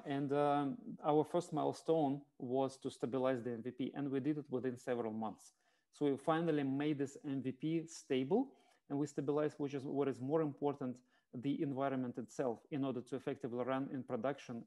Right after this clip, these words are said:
and to, uh, avoid the, uh, uh, the costly en-, uh, environment issues. So they were finally, <clears throat> finally able to, uh, to smoothly run.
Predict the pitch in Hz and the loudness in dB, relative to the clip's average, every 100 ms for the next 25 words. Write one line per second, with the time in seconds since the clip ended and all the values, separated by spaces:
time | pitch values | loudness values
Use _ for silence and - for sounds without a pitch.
0 | 131 123 123 - 131 127 123 - - - | -8 -6 -6 -4 0 0 -2 -8 -20 -20
1 | _ - 117 117 117 120 117 - 131 110 | _ -6 -2 0 2 0 0 -2 -4 0
2 | 143 143 135 - _ _ - 123 113 131 | 4 4 2 -6 _ _ -12 -8 0 2
3 | 131 131 131 127 117 - 120 117 117 113 | 2 2 2 2 -2 -4 -2 -2 -2 -4
4 | 113 123 - 139 - 127 123 120 160 131 | -4 -6 0 0 0 -4 -2 -2 -2 -2
5 | 131 120 117 113 110 113 - 147 127 127 | 0 -2 -2 -4 -8 -10 -4 -2 2 2
6 | 123 120 113 - 143 - - - _ _ | 2 -2 -6 -6 -6 -6 -14 -18 _ _
7 | _ _ - 135 127 113 147 147 139 135 | _ _ 2 4 4 2 2 4 2 -2
8 | - - 160 175 160 165 165 - _ _ | -2 2 2 2 2 2 0 -10 _ _
9 | _ _ - 277 143 - - - _ _ | _ _ 12 12 12 2 -12 -20 _ _
10 | _ _ - 147 147 139 143 139 139 135 | _ _ 2 4 4 2 2 0 0 -2
11 | 123 - 127 123 120 127 120 113 123 139 | -2 -2 0 2 0 -2 -4 -6 -8 -6
12 | 131 139 123 123 | -4 -2 -2 -2